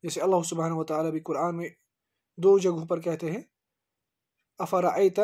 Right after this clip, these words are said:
مَنِ اتَّخَذَ إِلَٰهَهُ هَوَاهُ، کیا آپ نے یا رسول اللہ صلی اللہ علیہ وسلم ایسے شخص کو نہیں دیکھا جس نے اپنی ڈیزائرز کو اپنا معبود بنا لیا؟ یعنی انسان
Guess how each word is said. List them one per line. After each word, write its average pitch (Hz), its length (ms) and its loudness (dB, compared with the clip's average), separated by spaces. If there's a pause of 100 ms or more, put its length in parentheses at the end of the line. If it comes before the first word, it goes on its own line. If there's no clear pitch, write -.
مَنِ 185 180 -4
اتَّخَذَ 175 460 -2
إِلَٰهَهُ 185 580 0 (140)
هَوَاهُ، 160 260 2 (340)
کیا 165 160 -2
آپ 175 200 0
نے 180 80 -6
یا 170 240 -2
رسول 165 240 -6
اللہ 160 80 -2
صلی 165 140 -6
اللہ 160 120 0
علیہ - 0 -
وسلم 160 220 -10
ایسے 165 400 -6
شخص 180 240 -8
کو 180 120 -6
نہیں 202 160 -4
دیکھا 165 300 -2 (1120)
جس 170 240 -6
نے 131 180 -2 (280)
اپنی 180 360 -4 (180)
ڈیزائرز 190 460 4
کو - 200 0
اپنا 214 340 -4 (220)
معبود 165 400 0
بنا 135 200 -10
لیا؟ 135 160 -20 (340)
یعنی 175 180 -6
انسان 208 440 0